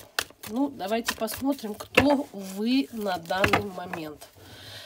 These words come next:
Каких вы энергиях. Ой, а вы у меня императрица. Ну, понятно, что да, императрица, вы о своей империи, у вас есть своя империя, вы ей, о, обладаете, да.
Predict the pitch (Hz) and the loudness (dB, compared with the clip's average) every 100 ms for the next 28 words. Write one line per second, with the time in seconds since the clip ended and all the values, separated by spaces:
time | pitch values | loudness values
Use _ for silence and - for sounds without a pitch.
0 | - - 190 277 262 208 214 208 208 196 | -8 -4 2 4 4 2 2 2 4 2
1 | 175 165 165 - 254 214 208 311 320 262 | 0 -4 -4 4 8 8 10 10 10 10
2 | 254 240 226 220 214 214 175 - 190 240 | 8 4 4 2 0 -2 -4 -6 2 10
3 | 392 - - 262 285 240 170 190 - 202 | 10 10 6 8 10 8 4 -6 -6 -2
4 | 214 196 196 202 202 - 285 233 202 202 | 0 0 -2 -4 -4 -6 -2 0 0 0
5 | 214 196 - 185 185 - 185 180 190 175 | 2 0 0 -2 -2 -6 -6 -4 -6 -8
6 | - 220 302 - 220 196 - 196 165 - | -4 2 2 2 -2 -2 -2 -2 -4 -4
7 | 180 170 175 - 180 220 208 185 185 185 | -6 -6 -6 -6 -2 -2 -2 -4 -6 -6
8 | 196 - 180 180 175 175 190 - 156 156 | -6 -6 -6 -4 -4 -4 -4 -4 -4 -6
9 | 190 - 277 196 240 | -6 -2 0 2 0